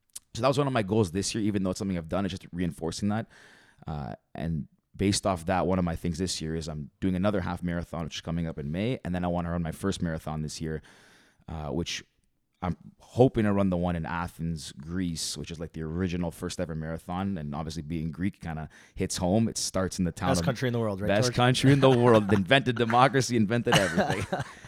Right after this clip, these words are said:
Speaker 1: No, uh, jokes aside, but, uh, it's cool because it actually starts in the town of Marathon, and you run from Marathon to the, uh, first ever Olympic stadium that's in Athens, so, like, the
Speaker 2: Oh,
Speaker 1: ancient
Speaker 2: that's
Speaker 1: Olympic
Speaker 2: cool.
Speaker 1: stadium. Yeah, so,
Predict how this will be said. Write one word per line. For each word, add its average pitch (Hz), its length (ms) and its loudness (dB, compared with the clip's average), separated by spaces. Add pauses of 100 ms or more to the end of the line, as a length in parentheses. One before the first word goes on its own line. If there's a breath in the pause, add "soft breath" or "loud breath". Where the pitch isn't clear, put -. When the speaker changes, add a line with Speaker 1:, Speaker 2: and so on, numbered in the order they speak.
(280 loud breath)
Speaker 1:
No, 95 420 4
uh, 101 140 0
jokes 101 360 0
aside, 90 420 0
but, 90 260 0
uh, 87 220 0
it's - 140 -2
cool 117 240 2
because 104 280 -2
it 95 80 -2
actually 95 300 -2
starts - 500 -2
in 92 60 -2
the 92 80 0
town 101 240 -2
of 87 60 4
Marathon, 117 520 2
and 95 80 -2
you 92 80 -2
run 92 200 0
from 87 180 -2
Marathon 98 440 -4
to 90 100 -8
the, 85 180 -4 (100)
uh, 85 60 -4
first - 500 -2
ever 95 220 -2
Olympic 87 380 -4
stadium 82 480 -4
that's 76 160 -10
in 69 80 -8
Athens, 76 340 -6
so, 87 80 -6
like, 76 120 -10
the - 80 -16
Speaker 2:
Oh, - 120 -10
Speaker 1:
ancient 87 120 -4
Speaker 2:
that's 78 120 -8
Speaker 1:
Olympic 82 220 -6
Speaker 2:
cool. - 40 -12
Speaker 1:
stadium. 95 360 -2
Yeah, 76 180 -2
so, 92 300 -2